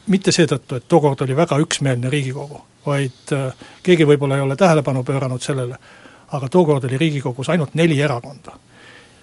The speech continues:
Kõikidel muudel puhkudel, kui on olnud Riigikogus rohkem kui neli erakonda, pole see kokkulepe võimalik olnud. Nüüd on Riigikogus kuus erakonda. Et see, ainuüksi see fakt räägib, et,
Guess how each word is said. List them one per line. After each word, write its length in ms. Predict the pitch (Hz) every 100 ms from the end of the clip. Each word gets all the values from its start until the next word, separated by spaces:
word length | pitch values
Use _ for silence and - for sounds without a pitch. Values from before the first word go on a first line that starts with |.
| _ _ -
Kõikidel 420 | 262 254 190 160
muudel 360 | 143 160 139 120
puhkudel, 480 | 147 175 - - - - -
kui 140 | 156 143
on 140 | 139
olnud 240 | 143 135
Riigikogus 480 | 160 175 131 135 131
rohkem 340 | 175 - 139 127
kui 100 | 135
neli 220 | 143 131
erakonda, 480 | 127 120 139 147 - - - -
pole 260 | 160 147
see 120 | 139
kokkulepe 480 | 135 170 - 131 -
võimalik 440 | 139 170 135 131 -
olnud. 220 | 131 - - _ -
Nüüd 220 | 175 170
on 120 | 143
Riigikogus 480 | 156 156 135 131 127
kuus 320 | - 165 135
erakonda. 520 | 143 123 - - - - _ - - - -
Et 160 | 127
see, 380 | - 175 165 139 - - -
ainuüksi 540 | - 156 147 135 - 131
see 340 | 156 143 139 175 - - - - -
fakt 240 | 175 165 -
räägib, 380 | 147 135 127
et, 280 | 131 - -